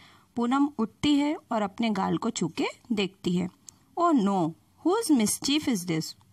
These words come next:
Oh no, ये किसने किया है गंदा?" "Is it the crows, crows or the pigeons?" क्या ये कौवे ने किया है या फिर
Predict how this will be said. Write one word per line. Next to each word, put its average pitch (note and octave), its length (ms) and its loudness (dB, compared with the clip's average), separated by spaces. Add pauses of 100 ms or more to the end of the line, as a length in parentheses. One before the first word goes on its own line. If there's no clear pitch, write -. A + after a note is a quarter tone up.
Oh G#3+ 240 2
no, F#3 220 0 (300)
ये G3 120 0
किसने A#3 420 -2
किया E4 240 0
है D#4 160 4
गंदा?" F3 380 0 (720)
"Is A3+ 180 2
it F4 140 4 (100)
the A3+ 220 0 (160)
crows, G3 420 2 (880)
crows A3 500 0 (280)
or F#3+ 180 0
the A#3+ 120 -2
pigeons?" G#3+ 640 0 (400)
क्या G#3+ 160 0
ये A#3 340 0 (500)
कौवे F#3 300 2
ने D#4+ 160 4
किया D4+ 260 2
है D4+ 260 2 (220)
या F#3+ 140 0
फिर D4+ 340 -2